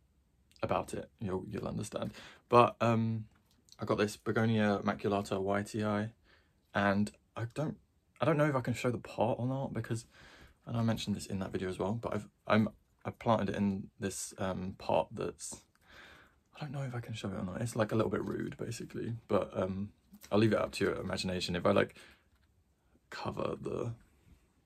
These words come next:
the majority of it, yeah, you can kind of understand what it is. Um, but this plant came looking super healthy, and it's just looking so lovely. I, I don't want it to get too much taller.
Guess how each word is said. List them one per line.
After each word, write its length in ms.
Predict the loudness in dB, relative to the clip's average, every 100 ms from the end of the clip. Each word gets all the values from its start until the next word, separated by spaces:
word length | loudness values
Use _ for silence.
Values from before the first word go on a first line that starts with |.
| _
the 80 | -2
majority 360 | 0 0 -2 -6
of 80 | -8
it, 140 | -4
yeah, 140 | -2 -2
you 120 | -4
can 140 | -4
kind 180 | -2 -2
of 140 | -2
understand 380 | -6 -6 -6 -6
what 80 | -6
it 80 | -6
is. 160 | -8 -12 -16 -18 -10 4
Um, 440 | 6 6 4 0 -6 _ _ _ -20 _ _ _
but 380 | 6 6 4 -2
this 200 | -4 -2
plant 380 | 2 2 2 -4 _ _
came 420 | -4 2 4 4 2
looking 340 | -2 -2 -6
super 360 | -6 -4 -4 -2
healthy, 600 | -2 -2 -2 -2 0 -2 -6 -20 -20 _ _ _
and 600 | 0 0 0 0 -2 -2 -10 _ _ _ _ _ _ -14
it's 120 | -8
just 220 | -6 -6
looking 240 | -6 -6
so 260 | -6 -2 0
lovely. 380 | 0 0 -2 0
I, 240 | 2 2
I 20 |
don't 160 | 2 4
want 140 | 4
it 20 | 2
to 80 |
get 120 | -4 0
too 100 | 2
much 180 | 2
taller. 360 | 0 0 0